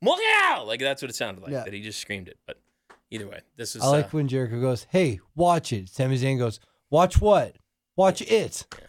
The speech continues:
Speaker 3: It's like Jericho. Jericho's so good nowadays.
Speaker 1: Jericho's a funny guy. He's a funny guy. Um, okay, New Day, uh, come out. They do their usual antics until, uh, they get another threatening vignette from the Wyatt family.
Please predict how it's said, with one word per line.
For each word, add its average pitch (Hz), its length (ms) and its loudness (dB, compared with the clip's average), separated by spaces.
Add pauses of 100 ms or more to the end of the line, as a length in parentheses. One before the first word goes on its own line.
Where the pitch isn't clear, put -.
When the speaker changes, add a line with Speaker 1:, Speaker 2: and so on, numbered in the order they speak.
(500)
Speaker 3:
It's - 100 -20
like 151 160 2
Jericho. 123 540 0
Jericho's 170 400 -2
so 151 160 0
good 107 260 -6
nowadays. 107 640 -4
Speaker 1:
Jericho's 131 260 -8
a - 40 -18
funny - 200 -18
guy. - 140 -20 (460)
He's 147 140 -16
a 117 40 -20
funny - 260 -20
guy. - 60 -20 (1300)
Um, 139 840 -2
okay, 139 400 -2
New 143 180 -4
Day, 110 480 -4
uh, 104 300 -4
come 113 200 -8
out. 123 280 -6
They 113 100 -4
do 110 160 -6
their 104 100 -12
usual 107 320 -12
antics 127 640 -8
until, 113 560 -8
uh, 110 280 -6
they 107 100 -14
get 110 140 -12
another 110 220 -12
threatening 123 500 -10
vignette 123 420 -6
from 117 220 -10
the 113 200 -8
Wyatt 113 400 -4
family. 131 440 -6